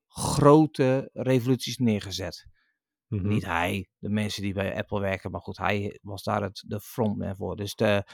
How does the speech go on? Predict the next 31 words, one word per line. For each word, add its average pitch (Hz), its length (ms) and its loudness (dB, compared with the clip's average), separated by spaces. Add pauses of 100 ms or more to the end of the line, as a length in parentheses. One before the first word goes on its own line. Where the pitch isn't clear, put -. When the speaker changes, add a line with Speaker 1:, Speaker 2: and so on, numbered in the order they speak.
(140)
Speaker 1:
hebben - 200 0
het 104 100 0
dan 104 160 2
over 101 140 0
de 151 220 4
iPhone, 123 400 6
we 110 60 4
hebben 98 180 0
het 101 180 2
over 101 60 -2
de 131 140 4
iPod, 120 420 0
eh, 117 60 -4 (580)
we 101 60 -6
hebben 101 160 -2
het 101 140 -8
over 104 260 -4
de 104 200 -2 (140)
iPad. 151 580 8 (260)
Hij, 127 460 2
die 127 280 -8
ge-, - 180 -6
dat 127 240 -4
is, 127 120 -2
door 120 180 2
Apple 127 320 0
is 117 100 -6
dat 113 120 -6
groot - 380 -2
gemaakt. 90 420 -12 (600)
Ehm, 127 580 6